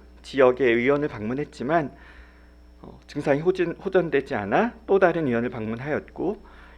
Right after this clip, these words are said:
여기서 코로나 일구 검사를 권유받아 검사 시행 후 확진 판정을 받았습니다. 유행 확산을 막기 위한 가장 효율적인 방법은 증상이 있는 사람이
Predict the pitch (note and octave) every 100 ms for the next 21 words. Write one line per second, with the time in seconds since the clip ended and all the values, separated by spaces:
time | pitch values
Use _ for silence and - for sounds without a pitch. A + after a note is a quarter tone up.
0 | - A2 A2 B2+ D3 C#3 G3+ F#3+ F#3 C3
1 | C3+ C3 A2+ C3 B2+ B2+ A#2 A#2 G#2+ -
2 | D3 A3 - - A#2+ C3 B2+ - B2 A2
3 | A2 A2 - - - E3+ D3 A2+ A2+ G#2+
4 | A#2 - A2 A#2 - G2+ F#2+ G2 F#2+ -
5 | - - - - - - - - - -
6 | - - - - C3+ E3 F3 F#3 - E3+
7 | F3 C3+ - C#3 C3 C#3 D3 A#2 C#3+ D#3+
8 | G3 G3+ G3 D#3 D#3 D3 A#2 G#2 G2+ E3
9 | D3+ - - - - B2+ C#3 C#3 C3 A2
10 | A#2 C#3+ B2 G#2 B2 G3+